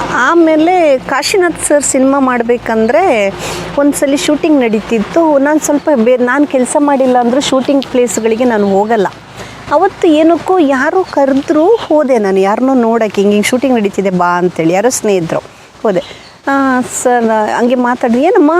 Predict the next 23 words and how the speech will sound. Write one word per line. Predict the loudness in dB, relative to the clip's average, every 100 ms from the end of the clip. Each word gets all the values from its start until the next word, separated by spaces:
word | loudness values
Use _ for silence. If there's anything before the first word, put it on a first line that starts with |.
| 4 4
ಎಲ್ಲಮ್ಮ, | 2 2 2 2 2
ಇಲ್ಲ | 2 2
ಅಮೇರಿಕಾದಿಂದ | 2 2 0 0 0 2
ಯಾವಾಗ | 2 2 0 0
ಬಂದೆ?" | 0 0 0 0 0
ಅಂದರು. | 2 0 -2 -8 _ _ -20 -20 -20 -20 -20 -20 -20 _ -8 -6 -6 -8 -16 -20 -16 -16 -10
"ಸ್-, | -8 -2
ಅಮೇರಿಕಾದಿಂದನಾ? | 2 4 4 2 0 0 2 2 0 0 -2 -8 _ _ -20 -2
ಯಾರು | 0 0
ಸರ್ | -2 0 2
ಹೇಳಿದ್ದು?" | 2 2 2
"ಇಲ್ಲ, | 4 4
ನೀನು | 4 4 4
ಇಲ್ಲಿ | 4 4 4
ಇಲ್ವೇ | 4 4 2
ಇಲ್ಲ, | 2 2
ಅಮೇರಿಕಾ | 2 0 0 0
ಹೋಗಿ | 0
ಸೆಟ್ಲ್ | -2 -2 0
ಆಗಿಬಿಟ್ಟಿದ್ಯಾ | 2 0 0 0 0 0
ಅಂತ | 0 0
ಹೇಳಿದ್ರು" | 0 0 2 0 0 0 0
ಅಂತ. | -4